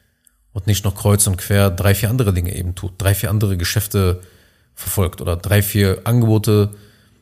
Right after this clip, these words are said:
monetarisieren will, die relativ weit auseinander liegen. Auf der anderen Seite kannst du mit solch einem Fließband, du kannst Mitarbeiter einstellen und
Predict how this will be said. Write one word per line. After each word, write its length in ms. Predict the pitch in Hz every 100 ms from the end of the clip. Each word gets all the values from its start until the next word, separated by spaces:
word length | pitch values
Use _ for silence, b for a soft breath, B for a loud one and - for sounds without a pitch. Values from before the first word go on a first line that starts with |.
| B -
monetarisieren 760 | 98 95 92 92 90 107 104
will, 240 | 101 98 92
die 400 | - 98 92 92
relativ 380 | 78 104 101 92
weit 120 | 104
auseinander 360 | 98 101 101 90
liegen. 220 | 87 92 - _ _ _ _ _ - b b b b
Auf 120 | -
der 40 |
anderen 160 | 98 104
Seite 160 | 104
kannst 260 | 104 - -
du 60 | 98
mit 80 |
solch 200 | 104 95
einem 240 | 90 90 92 -
Fließband, 600 | - - 117 - - - - b b b b
du 60 |
kannst 200 | 104 -
Mitarbeiter 400 | - 101 95 92
einstellen 560 | 92 95 - 95 98 - b b b b _
und 640 | 98 90 90 85 87 -